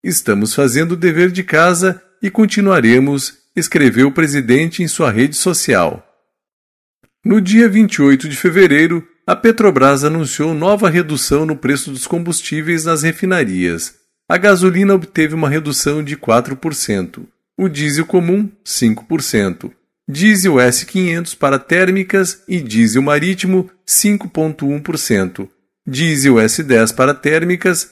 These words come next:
cinco ponto dois por cento. Este ano, a Petrobras reduziu quatro vezes o valor dos combustíveis nas refinarias.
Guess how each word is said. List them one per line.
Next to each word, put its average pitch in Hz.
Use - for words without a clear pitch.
cinco 185
ponto 160
dois 117
por 165
cento. 90
Este 113
ano, 185
a -
Petrobras 139
reduziu 151
quatro 190
vezes 131
o 156
valor 127
dos 131
combustíveis 180
nas 165
refinarias. 127